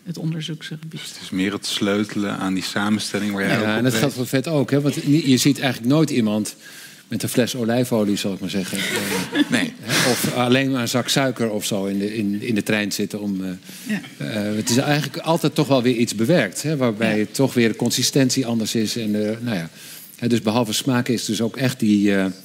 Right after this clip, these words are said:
Speaker 3: die consistentie van belang volgens mij, eh, hè, bij dat gevoel
Speaker 1: Ja.
Speaker 3: wat,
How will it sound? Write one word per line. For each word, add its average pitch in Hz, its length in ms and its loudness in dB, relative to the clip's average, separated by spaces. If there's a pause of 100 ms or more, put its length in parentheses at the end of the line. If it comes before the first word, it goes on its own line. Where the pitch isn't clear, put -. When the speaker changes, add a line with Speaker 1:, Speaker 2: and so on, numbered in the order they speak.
(540)
Speaker 3:
die 107 180 -8
consistentie 107 680 0
van 101 140 -2
belang 92 300 -4
volgens - 260 -8
mij, 76 360 -10
eh, 78 60 -16 (240)
hè, 113 100 -14
bij 107 140 -10
dat 90 140 -10
gevoel - 280 -6
Speaker 1:
Ja. 98 140 0
Speaker 3:
wat, 87 160 -10